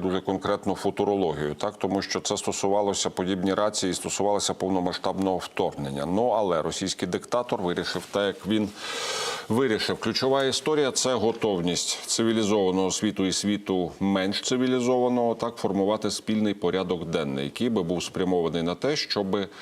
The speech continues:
гасити або зменшувати рівень ескалації з російського боку. Ну і деякі речі нас тривожать, вони нам не подобаються, тому що Швейцарія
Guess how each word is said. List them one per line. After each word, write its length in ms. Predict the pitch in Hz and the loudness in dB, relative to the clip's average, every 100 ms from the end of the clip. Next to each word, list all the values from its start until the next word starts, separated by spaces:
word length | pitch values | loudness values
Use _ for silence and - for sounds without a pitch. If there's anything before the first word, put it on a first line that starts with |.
| - - | -16 -8
гасити 720 | 101 104 - 117 117 135 120 | -4 -2 0 0 0 0 -2
або 300 | 120 92 98 | -2 0 0
зменшувати 880 | 82 - - 120 127 - 98 95 98 | 0 -4 -2 -2 -2 0 0 2 2
рівень 340 | 110 127 123 - | 2 2 0 -2
ескалації 640 | - - 95 98 104 - 101 | -4 -2 0 0 0 -2 0
з 80 | 82 | 0
російського 840 | 87 - 95 92 - 95 85 90 | -2 -2 -2 -2 -2 -2 0 -2
боку. 540 | 85 90 87 - 76 | 0 2 2 0 -4
Ну 360 | 76 87 110 139 | -2 0 2 2
і 140 | 123 | 0
деякі 480 | 107 104 104 98 - | 0 2 0 0 -2
речі 320 | 110 135 - | -2 -2 -2
нас 280 | 101 95 90 | 0 0 -2
тривожать, 580 | - 92 85 107 127 120 | -2 0 2 0 0 -2
вони 160 | 98 92 | 0 2
нам 240 | 87 90 | 2 2
не 180 | 92 120 | 0 0
подобаються, 680 | - 131 131 120 120 110 117 | 0 2 2 2 2 0 -4
тому 260 | 90 101 | -2 0
що 200 | 101 - | 0 -2
Швейцарія 880 | 98 - 95 95 - 104 120 131 131 | -4 -2 -2 0 0 0 0 -2 -2